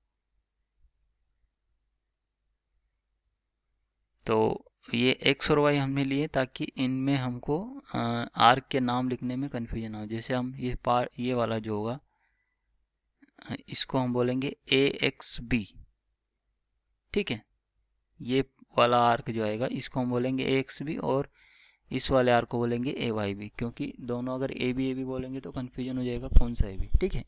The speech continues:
इसके लिए हमने X और वाई लिया और कुछ भी नहीं। तो अगर ये हम first diagram के respect में देखते हैं तो जो, अ, एबी मेरा क्या है, Chord है, ठीक है, ये chord तो समझ में आता है। हाँ, divide the circle along side into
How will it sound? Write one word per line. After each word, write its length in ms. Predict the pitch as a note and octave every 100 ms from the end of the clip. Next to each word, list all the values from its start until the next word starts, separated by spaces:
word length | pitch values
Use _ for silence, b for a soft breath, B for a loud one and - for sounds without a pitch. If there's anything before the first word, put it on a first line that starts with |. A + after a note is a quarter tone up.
| -
इसके 240 | - - B2+
लिए 100 | A#2+
हमने 260 | B2 F3+
X 200 | C3 -
और 60 | A2+
वाई 140 | G#2
लिया 220 | G2+ G#2 - A2+
और 100 | A2+
कुछ 160 | A2
भी 140 | G#2+ G#2+
नहीं। 100 | G#2 B B B B B _ -
तो 60 |
अगर 240 | C3 C3+ C#3+
ये 80 |
हम 160 | C#3 C#3
first 340 | - C3+ - C3+
diagram 420 | B2+ B2+ B2+ B2+
के 160 | C3 A#2+
respect 500 | A#2+ - B2 - B2+
में 80 | A#2
देखते 280 | A2 -
हैं 280 | A2+ C3+ - - b b b b b _ _ -
तो 120 | B2
जो, 120 | A#2+ B2 _ - -
अ, 260 | A#2+ A#2 -
एबी 280 | A#2+ B2 C#3
मेरा 240 | C#3 C#3 C3+
क्या 160 | C3+
है, 80 | A2+
Chord 360 | - A2+ B2 D#3
है, 120 | G3+ _ _ -
ठीक 180 | E3+ A3+
है, 60 | A3 -
ये 80 | -
chord 280 | B2+ A#2+
तो 100 | -
समझ 180 | B2+ B2+
में 100 | B2+
आता 180 | B2+ C#3
है। 80 | E3+ _ b b b b -
हाँ, 100 | A#2
divide 400 | A2 B2+ C3+ C#3
the 100 | C#3
circle 520 | - C3 - D3 G3 - _ _ -
along 340 | B2+ B2+ C#3+ D3
side 300 | C#3 C#3+ C#3+
into 360 | C3 C3 -